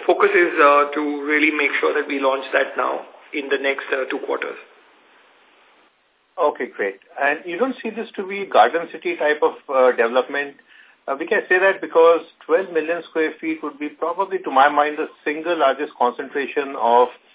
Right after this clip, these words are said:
Speaker 2: residential apartments that I can think of. No other project has had. So in the longer term, do you think this, this will sell, or do you need to do mixed use?
Speaker 1: So, uh, Sameer, it is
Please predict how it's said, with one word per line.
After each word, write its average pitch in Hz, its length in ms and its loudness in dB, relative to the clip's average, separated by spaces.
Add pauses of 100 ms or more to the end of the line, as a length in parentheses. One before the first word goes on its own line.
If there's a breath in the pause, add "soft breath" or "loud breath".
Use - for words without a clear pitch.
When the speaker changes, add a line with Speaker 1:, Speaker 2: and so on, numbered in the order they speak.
(220 soft breath)
Speaker 2:
residential 127 580 -2
apartments 117 640 0
that 120 100 0
I 113 140 -2
can 123 180 -8
think 110 240 -12
of. 101 220 2 (180)
No 123 220 -4
other 135 140 -6
project 107 580 -4 (560)
has 120 260 0 (140)
had. 120 300 0 (260)
So 147 220 2 (280)
in 135 80 -8
the 123 60 -4
longer 131 280 2
term, 156 220 2
do 147 60 -6
you 147 120 -2
think 143 260 -10
this, 127 120 -6 (480)
this 123 260 -6
will 127 120 -6 (100)
sell, 160 260 -4
or 135 200 0
do 127 80 -6
you 127 80 -4
need 127 220 -8
to 131 100 -8
do 120 240 -6
mixed 107 260 -14
use? - 160 -20 (140)
Speaker 1:
So, 208 80 6
uh, 156 1200 6
Sameer, 196 260 6
it 208 260 0
is 214 220 4